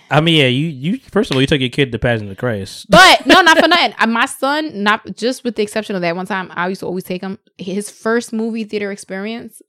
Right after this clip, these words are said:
Speaker 2: was, um, Freddy versus Jason.
Speaker 1: Wow.
Speaker 2: He was a baby, baby, baby, baby.
Speaker 1: So, I'ma start like this. I mean, I hit up, uh, Leroy. Shout out to Leroy, it's my man. Um, he hit me up the day before, um, just 'cause,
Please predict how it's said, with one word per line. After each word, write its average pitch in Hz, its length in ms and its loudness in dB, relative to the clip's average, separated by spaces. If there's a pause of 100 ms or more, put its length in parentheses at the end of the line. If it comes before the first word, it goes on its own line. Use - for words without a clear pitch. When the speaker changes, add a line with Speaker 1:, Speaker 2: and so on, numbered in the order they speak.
(140)
Speaker 2:
was, 185 440 -10
um, 185 220 -10
Freddy 180 300 -10
versus 175 240 -10
Jason. 143 400 -14 (1120)
Speaker 1:
Wow. 202 100 -4
Speaker 2:
He 202 120 -2
was 175 100 -6
a 165 40 -12
baby, 151 320 -2
baby, 143 280 -6
baby, - 280 -12
baby. - 320 -20 (280)
Speaker 1:
So, 135 520 4 (840)
I'ma 185 220 0
start 160 320 4
like 139 160 2
this. 127 220 0
I 139 60 4
mean, 139 140 0
I 131 120 4
hit 175 200 4
up, 160 280 2
uh, 135 460 2
Leroy. 131 500 2
Shout 131 160 -4
out 127 60 -2
to 127 40 -8
Leroy, 123 260 -2
it's 120 120 -6
my 120 60 -6
man. 123 460 -4 (500)
Um, 120 1080 2
he 240 160 4
hit 285 100 4
me 240 60 6
up 190 80 2
the 156 60 -4
day 147 180 4
before, 131 720 2
um, 117 680 -2
just 131 180 -6
'cause, 127 200 -2